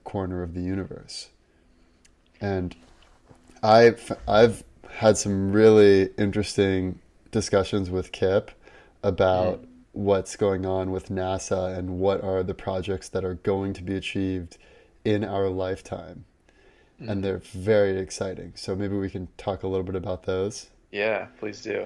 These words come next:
Speaker 1: So the first one is probably the most exciting, which is Titan. So Titan is a moon in Saturn.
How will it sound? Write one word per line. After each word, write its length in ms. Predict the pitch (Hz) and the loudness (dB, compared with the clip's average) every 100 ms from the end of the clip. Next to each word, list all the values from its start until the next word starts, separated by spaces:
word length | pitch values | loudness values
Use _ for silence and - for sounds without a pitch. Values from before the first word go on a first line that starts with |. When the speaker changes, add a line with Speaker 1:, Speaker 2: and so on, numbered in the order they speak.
| - | -10
Speaker 1:
So 480 | - - 107 95 95 _ - | -10 2 2 2 -2 _ -8
the 180 | 107 104 | -2 -2
first 460 | - 113 127 - | 2 4 4 2
one 480 | 110 107 101 98 98 _ _ | -2 -2 -2 -4 -8 _ _
is 580 | 113 98 95 92 - - _ - | -2 0 0 -4 -10 -20 _ -8
probably 360 | 110 98 95 98 | -2 0 0 -4
the 80 | |
most 340 | 95 101 101 - | -2 0 0 -2
exciting, 540 | 98 - 95 92 92 | -10 -6 -4 -4 -6
which 240 | 92 90 - | -8 -10 -8
is 220 | 92 87 | -8 -10
Titan. 540 | - - 98 - - - _ _ _ _ _ - | -12 -4 -4 -4 -10 -20 _ _ _ _ _ -16
So 180 | - 107 | -8 -8
Titan 540 | - - 110 117 120 | -2 2 2 2 -4
is 600 | 101 104 101 98 92 - _ _ _ _ _ - | 0 0 0 -2 -8 -14 _ _ _ _ _ -8
a 120 | 104 | -6
moon 760 | 98 98 104 104 95 95 95 90 _ - | -4 -2 0 0 -2 -6 -8 -14 _ -10
in 460 | 104 95 92 90 - | -6 -6 -8 -10 -14
Saturn. 720 | - - 98 98 95 76 - | -12 -4 -2 -2 -4 -8 -18